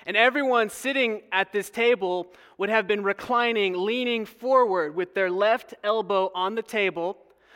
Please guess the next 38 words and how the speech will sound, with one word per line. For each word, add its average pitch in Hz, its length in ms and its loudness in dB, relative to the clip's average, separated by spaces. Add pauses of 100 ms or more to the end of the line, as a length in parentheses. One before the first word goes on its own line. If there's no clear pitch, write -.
so - 160 -4
that 196 160 0
they 208 140 2
could 220 260 -4
eat 247 320 -4 (220)
with 180 180 -4
their 190 160 2
right 190 360 2
hand 196 600 -2 (260)
and 180 220 -2
their 170 140 2
feet - 720 -6 (600)
would 196 140 -2
have 196 220 -2
been 170 420 0 (400)
behind 196 540 -2
them. 123 220 -10 (240)
Where 247 300 6
you 262 200 0
place 277 440 0
your 254 160 -2
feet 285 440 -2
at 226 140 2
a 233 60 0
meal 240 400 0
in 214 180 -2
ancient 240 460 -2
Israel 240 460 0
was 240 180 2
important. 240 560 -2
You 233 120 -2
never 247 400 2
put 262 360 -4
your 269 100 -4
feet 220 400 -6
near 214 300 -2
the 262 120 -4
table, 208 600 0